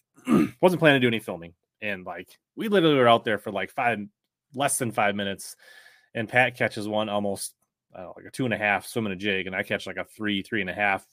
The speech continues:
on a mag draft. And I was like, "Hmm." And then we, like, caught some more on jigs, and then I caught, like, six on a frog, and they were choking the frog, and there was some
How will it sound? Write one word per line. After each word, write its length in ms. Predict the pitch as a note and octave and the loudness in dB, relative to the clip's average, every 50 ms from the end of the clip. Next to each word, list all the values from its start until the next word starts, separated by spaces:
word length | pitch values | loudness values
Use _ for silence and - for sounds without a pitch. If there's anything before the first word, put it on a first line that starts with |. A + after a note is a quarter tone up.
| _ | _
on 140 | - G#2+ F#2 | -14 -12 -10
a 40 | F2 | -6
mag 260 | F2 F#2 G2 F#2+ F2 | -4 -2 -2 -2 -4
draft. 260 | - E2+ D#2 - - _ _ _ _ _ _ _ | -6 -12 -14 -16 -18 _ _ _ _ _ _ _
And 120 | G#2+ G2 F#2+ | -14 -12 -12
I 40 | F2+ | -12
was 100 | F2 F#2+ | -10 -10
like, 420 | F#2+ E2+ E2+ F2 - - - - _ _ _ _ _ _ _ _ _ _ _ _ _ _ _ _ _ _ _ - | -12 -12 -12 -14 -18 -20 -20 -20 _ _ _ _ _ _ _ _ _ _ _ _ _ _ _ _ _ _ _ -6
"Hmm." 140 | B3+ B2 F2+ - _ _ _ _ _ - | -6 -6 -6 -8 _ _ _ _ _ -6
And 120 | G#2+ G#2+ | -2 0
then 100 | G#2+ G#2 | 0 0
we, 100 | G2+ G2+ | 0 0
like, 360 | G2 F#2+ F2+ F#2+ - - _ _ _ _ | -2 -2 -4 -8 -12 -16 _ _ _ _
caught 260 | - - G#2+ G2 - - | -4 -4 -4 -2 -4 -6
some 140 | - A2+ | -4 -2
more 220 | A2 G#2+ G#2+ G#2+ G#2 | 0 0 2 2 2
on 160 | G2+ G2 G2 | 0 -2 -2
jigs, 500 | G2 A#2 B2+ D#3+ F#3+ G3 G3 G3+ E3+ D3+ | 0 0 2 2 2 2 0 0 -2 -4
and 100 | A#2+ A2 | -4 -4
then 120 | G#2+ G#2 | -4 -4
I 80 | G2 F#2+ | -6 -6
caught, 280 | - - A2 G2+ C2+ D#2+ | -4 -2 -2 -2 -4 -6
like, 200 | F2+ F#2+ G2 - | -10 -12 -12 -10
six 360 | - - - D3 - - - | -10 -8 -6 -8 -6 -4 -4
on 120 | B2 G2 | -4 -4
a 40 | F2 | -4
frog, 680 | - - - C#3 D3+ D#3 D#3 D#3+ D#3+ D#3 D#3+ D#3 D#3 - - - - - - - - - _ _ _ _ _ _ _ | -6 -4 -2 0 2 2 2 2 2 2 0 -2 -4 -10 -16 -20 -20 -20 -20 -20 -20 -20 _ _ _ _ _ _ _
and 100 | G2+ G2 | -8 -8
they 60 | F#2+ | -6
were 120 | F#2 E2+ - - | -8 -8 -10 -10
choking 400 | - - D#3+ D#3 D3+ F3 D3+ C#3 | -2 2 2 2 4 2 0 0
the 80 | C3 | -2
frog, 680 | A#2+ - D3+ D3+ D3 D3 D3 D3 D3+ D3 D3 D3 D3 C3+ | -4 -2 0 2 4 6 6 6 6 6 6 4 4 2
and 80 | B2 | -2
there 100 | A2 G#2+ | -2 -4
was 120 | A2 A2+ - | -4 -6 -6
some 220 | - G2+ F#2+ F#2 | -8 -10 -10 -12